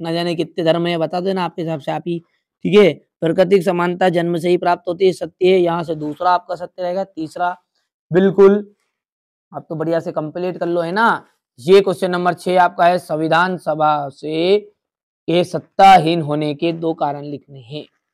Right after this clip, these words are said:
क्रिप्स मिशन क्या है? न्यायाधीशों की नियुक्ति की प्रक्रिया को समझाना है। उच्च, उच्च न्यायालय का गठन किस प्रकार होता है? संगठनात्मक शासन की पांच विशेषताएं लिखिए। संविधान की सर्वोच्चता से, का से क्या तात्पर्य है?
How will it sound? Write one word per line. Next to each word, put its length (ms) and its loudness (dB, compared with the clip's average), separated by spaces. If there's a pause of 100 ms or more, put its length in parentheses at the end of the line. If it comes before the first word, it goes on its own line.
(320)
क्रिप्स 280 4
मिशन 380 -2
क्या 240 2
है? 240 4
न्यायाधीशों 760 -4
की 220 -8
नियुक्ति 680 -12 (380)
की 80 -6
प्रक्रिया 440 0
को 120 0
समझाना 440 -6
है। 100 -6
उच्च, 320 -8 (260)
उच्च 240 -6
न्यायालय 380 -2
का 140 -4
गठन 320 -12
किस 160 -14
प्रकार 320 -8
होता 240 -2
है? 260 2 (340)
संगठनात्मक 640 -4
शासन 380 -4
की 80 -2
पांच 260 -8
विशेषताएं 540 -6
लिखिए। 400 -4 (420)
संविधान 440 -2
की 120 -2
सर्वोच्चता 1080 -4 (140)
से, 120 -20
का 180 -6
से 240 -6
क्या 220 -4
तात्पर्य 520 -2
है? 440 4